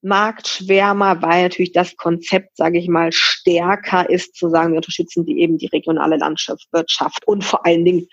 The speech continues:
ganz ehrlich gesagt, auch vollkommen egoistische Gründe. Äh, wir möchten einfach <laughs> gute Lebensmittel haben. Also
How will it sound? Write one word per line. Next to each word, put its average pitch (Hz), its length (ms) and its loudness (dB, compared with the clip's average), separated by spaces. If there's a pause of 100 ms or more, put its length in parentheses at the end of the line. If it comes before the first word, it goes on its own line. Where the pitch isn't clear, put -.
(480)
ganz 160 200 -2
ehrlich 165 240 -2
gesagt, 165 360 0
auch 165 100 -4
vollkommen 165 420 0
egoistische 170 640 0
Gründe. 180 480 2
Äh, 170 240 2
wir 185 100 4
möchten 165 240 -4
einfach - 300 -2
<laughs> - 80 -4
gute - 240 0
Lebensmittel 214 840 -2
haben. 185 320 4
Also 180 320 0